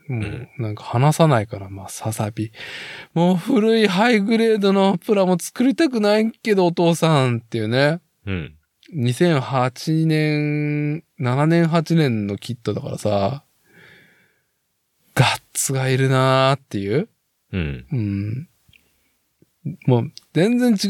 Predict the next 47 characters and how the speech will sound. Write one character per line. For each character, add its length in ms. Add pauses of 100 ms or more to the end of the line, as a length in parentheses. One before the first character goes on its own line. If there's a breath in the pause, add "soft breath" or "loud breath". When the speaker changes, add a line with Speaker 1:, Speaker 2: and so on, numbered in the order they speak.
(100)
Speaker 1:
う 60
か 60
ら 80
さ、 140
今 300
の 100
ハ 220
イ 80
グ 100
レ 160
ー 40
ド 200 (720)
と 100
は。 140
Speaker 2:
う 20
ん。 40 (1600 soft breath)
Speaker 1:
そ 180
ん、 40
う 360
ん、 220
み-、 160
ク 160
ソ 160
ほ 100
ど 140
大 180
変 180
で 80
は 80
な 160
い 120
け 80
ど、 160
今 280
の 80
や 120
つ 120
は 560
体 220
験 160
し 60
て 80
る 80
と 100
ち 160
ょ 40
っ 20